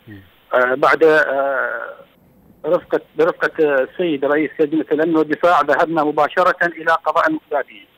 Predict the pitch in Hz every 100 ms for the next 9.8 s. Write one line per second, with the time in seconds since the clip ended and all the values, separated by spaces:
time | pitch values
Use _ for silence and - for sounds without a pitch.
0 | - 113 101 - 135 165 165 165 160 180
1 | 165 165 175 151 160 175 165 143 135 131
2 | - 151 - 196 175 175 - 160 143 135
3 | 160 - 160 185 170 180 165 170 - 208
4 | 170 - 165 170 - 165 - - 190 _
5 | 180 175 170 165 170 156 - 131 113 -
6 | _ _ _ _ - 151 - 196 180 202
7 | 190 185 - 170 208 196 185 175 190 185
8 | 185 180 170 165 185 170 160 185 165 -
9 | 185 190 - 175 190 190 196 208